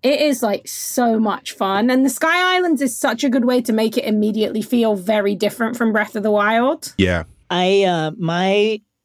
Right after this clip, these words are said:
Speaker 3: funniest death thus far, other than the various times that I've just run out of stamina jumping off of something, like, with my, uh,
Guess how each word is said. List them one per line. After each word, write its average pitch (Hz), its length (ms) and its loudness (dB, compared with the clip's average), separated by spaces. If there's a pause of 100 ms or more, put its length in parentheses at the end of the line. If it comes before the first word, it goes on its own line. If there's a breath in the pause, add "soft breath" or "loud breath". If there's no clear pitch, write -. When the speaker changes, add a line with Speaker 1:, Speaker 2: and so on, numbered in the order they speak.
(520)
Speaker 3:
funniest 180 540 -2
death 147 320 -2
thus 143 400 -4
far, 139 640 -4
other 175 320 -2
than 151 220 -4
the 139 80 -6
various 131 440 -2
times 123 360 -6
that 123 260 -4 (760)
I've 139 160 -4
just 127 220 -8
run 135 240 -4
out 127 180 -4
of 117 80 -12
stamina 131 760 -6 (960)
jumping 139 400 -4
off 139 180 -8
of 147 120 -10
something, 170 440 -6
like, 135 260 -8
with 143 220 -8
my, 117 460 -8
uh, 113 220 -12